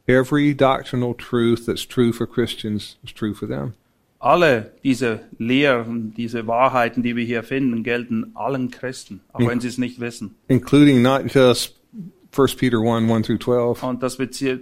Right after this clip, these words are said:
Speaker 2: betrifft nicht nur ersten Petrus eins bis zwölf,
Speaker 1: but everything that God has said, especially in the epistles.
Speaker 2: alles, was in den Lehrbriefen drin steht.
Speaker 1: And so that's a pretty good salvation, wouldn't you think?
Speaker 2: Das ist eine ziemlich gute Errettung, oder?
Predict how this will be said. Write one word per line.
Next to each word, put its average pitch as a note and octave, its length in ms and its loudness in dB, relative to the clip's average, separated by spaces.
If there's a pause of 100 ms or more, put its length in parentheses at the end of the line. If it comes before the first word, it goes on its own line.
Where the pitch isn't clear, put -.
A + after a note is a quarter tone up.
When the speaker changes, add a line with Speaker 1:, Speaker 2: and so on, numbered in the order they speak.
Speaker 2:
betrifft C3+ 420 -4
nicht C#3 180 -6
nur A#2+ 180 0
ersten B2+ 380 -2
Petrus C3 580 -6
eins B2+ 640 0
bis - 180 -12
zwölf, D3 640 0
Speaker 1:
but A2 120 2
everything A#2+ 500 2
that A2 100 -4
God A2+ 280 4
has A#2 120 -2
said, A2 220 0
especially A2 500 -2
in G#2+ 120 -2
the G#2 60 0
epistles. A2 600 -6 (240)
Speaker 2:
alles, D#3 460 0
was A#2+ 180 -6
in A#2+ 140 -2
den A2+ 300 -4
Lehrbriefen A#2 580 -4
drin G#2 220 -10
steht. G2 300 -16 (560)
Speaker 1:
And G#2 460 -2
so A2 240 -2
that's B2 220 -2
a C#3+ 40 2
pretty C3 260 -2
good A#2+ 180 2
salvation, G#2+ 800 0 (200)
wouldn't A2+ 180 -2
you A2 80 -2
think? A#2+ 260 -6 (140)
Speaker 2:
Das - 100 -20
ist - 60 -14
eine B2+ 120 -6
ziemlich D#3 360 -6
gute D3 220 -8
Errettung, C3+ 480 -6
oder? A#2+ 220 -10